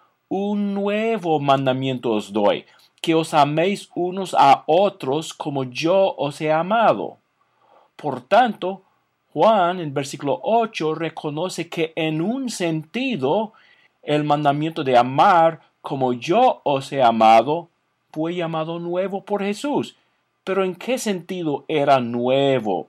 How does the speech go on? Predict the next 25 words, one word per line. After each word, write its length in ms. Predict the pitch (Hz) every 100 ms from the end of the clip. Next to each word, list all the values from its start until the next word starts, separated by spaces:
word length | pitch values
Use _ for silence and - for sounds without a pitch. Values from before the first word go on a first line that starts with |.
| _
el 220 | - 113 113
mandamiento 840 | 117 120 120 117 123 135 135 135
de 140 | 113 107
amar 500 | 107 120 120 107 104
en 140 | 101
Juan 340 | 113 117 107
trece, 440 | 104 117 113 - 104
treinta 420 | - 107 104 101
y 60 | 87
cuatro? 640 | - 98 90 - 92 98 _ _ _ _ _ _ _ _ -
Un 200 | 226 208
comentarista 800 | - 156 139 135 123 127 113 113
dijo, 400 | 113 110 85 - - _ _ _ _ _ 113
La 320 | 151 165 170
novedad 720 | 170 196 180 175 233 277 170
no 380 | 156 170 214 240
tuvo 360 | - 208 180 165
que 140 | 143
ver 260 | 143 156 143
sencillamente 920 | 147 131 - 139 131 131 156 160 143
con 180 | - 117
el 160 | 117
mandato 720 | 113 113 113 117 139 143 120 104
a 100 | 104
amar. 520 | 117 233 175 117